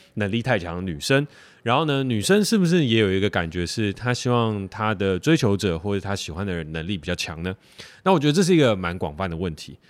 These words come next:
所以李欧刚刚也非常好的，就是直接见缝插针，直接问到了一个更精确准确的问题，那就在 Katie 你的择偶条件里面，会不会限制说这个男生能力一定要比你强，或是能力与否这件事情，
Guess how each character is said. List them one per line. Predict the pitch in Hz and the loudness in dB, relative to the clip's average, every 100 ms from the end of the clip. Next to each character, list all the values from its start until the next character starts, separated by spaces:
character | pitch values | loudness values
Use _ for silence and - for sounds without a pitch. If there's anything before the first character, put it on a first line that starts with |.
| _ _ - | _ _ -2
所 | 202 | 2
以 | 208 | 4
李 | 127 | 4
欧 | 104 131 | 2 2
刚 | 147 | 2
刚 | 147 | 0
也 | 90 | -2
非 | - - 165 190 | -8 -10 -6 -2
常 | 143 110 | -2 -2
好 | - 90 | -6 -8
的， | 76 | -10
就 | 80 95 | -10 -10
是 | 101 | -10
直 | 92 | -6
接 | 98 104 | -4 -4
见 | - - 107 | 2 2 2
缝 | 120 | 0
插 | 107 110 | 0 2
针， | 110 113 | 2 2
直 | 92 | 2
接 | 95 | 0
问 | 104 107 | 2 2
到 | 101 | 2
了 | 92 | 0
一 | |
个 | 90 | 0
更 | 87 202 123 - _ - | 2 2 2 -6 _ -4
精 | 175 | -2
确 | 180 175 | 0 -2
准 | 131 90 | -2 -4
确 | 80 | -6
的 | 101 | -4
问 | 104 87 | -4 -6
题， | 80 - - _ _ | -12 -18 -20 _ _
那 | - | -2
就 | 202 | 2
在 | 202 196 | 4 4
Katie | 185 | 4
你 | 180 110 | 4 2
的 | 92 | 0
择 | - 98 | -2 0
偶 | 139 98 | 2 0
条 | - 80 | -4 -8
件 | 90 160 | -4 -4
里 | 85 | -4
面， | 98 92 - - _ | -6 -6 -8 -20 _
会 | - 262 202 | 2 4 4
不 | 113 | 2
会 | 101 120 | 0 2
限 | - 180 113 | 2 2 2
制 | 90 117 | -2 -4
说 | 98 92 | -2 -4
这 | 98 | -2
个 | 104 | -4
男 | 85 | -4
生 | 82 101 | -2 -2
能 | 95 85 | -2 -2
力 | 117 | -2
一 | 92 | -2
定 | 104 | -2
要 | 107 | -2
比 | 87 90 | -2 -2
你 | 113 82 | -4 -4
强， | - - - - 80 76 - - _ | -4 -2 -2 -4 -6 -8 -14 -20 _
或 | - 208 | 2 4
是 | 165 | 4
能 | 127 98 110 135 165 | 0 0 0 -2 2
力 | 196 | 2
与 | 143 101 113 | 2 0 -2
否 | 143 117 78 | 0 -2 0
这 | 110 | -2
件 | 117 | -2
事 | 104 104 | -2 -4
情， | 87 | -4